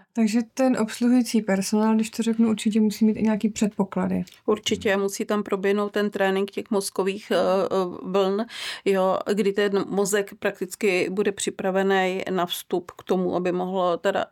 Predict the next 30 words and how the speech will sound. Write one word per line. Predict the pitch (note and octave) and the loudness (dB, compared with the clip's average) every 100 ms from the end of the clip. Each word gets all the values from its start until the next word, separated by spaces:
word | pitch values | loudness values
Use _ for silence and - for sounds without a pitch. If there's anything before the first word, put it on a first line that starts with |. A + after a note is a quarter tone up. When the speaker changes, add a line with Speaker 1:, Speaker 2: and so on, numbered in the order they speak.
| - | -6
Speaker 2:
ten | G3 F#3+ | -2 -2
dotyčný | G3 F#3 - G3+ | -2 -6 -4 -4
člověk | F#3+ G3 F3 F3+ | -2 -2 -2 -2
obsluhovat | - - - F3+ F3+ F#3 - | -10 -8 -2 -2 0 -2 -4
vůbec | E3 F3+ - | -6 -6 -2
ten | G3+ G3 | 0 0
přístroj. | - - F3 - F#3+ E3 - - - - - | -2 -6 -6 -4 -2 -2 -4 -12 -14 -14 -4
Protože | A3+ G#3+ | 0 2
myslím | A3+ A3+ A#3 | 0 0 0
si, | A3+ | 0
že | G#3+ | -2
to | G#3 | 0
bude | G3 G3 | 0 0
muset | F#3+ - | 0 -2
být | G3 G3 | -2 0
i | G3 | 2
mentálně | F#3+ F3+ F#3 F3+ F#3 | 0 0 0 0 0
velmi | F3+ F3+ F3+ | 0 0 -2
silný | - F#3 F3 F3 | -4 -4 -2 -2
člověk, | - F3+ F#3+ - - - | -6 -8 -6 -8 -10 -12
jako. | A3 G3 G3+ _ - - - - - | -12 -14 -20 _ -20 -20 -20 -16 0
Speaker 1:
Mě | A3+ | 2
tam | A3+ | 4
ještě | G#3 - D4+ | 2 -2 -2
zaujalo, | D4+ - A3+ G#3 G3 F#3 F#3 | 0 2 2 4 4 2 0
že | F#3+ A3 A3 A3 | -2 2 2 2
se | G#3 A#3 | 0 -4
tam | A3+ A#3 A#3 G#3+ | 0 4 4 4
využívá | A3 A3 G#3 G#3 G#3 - | 2 2 2 2 0 2
i | B3 | 2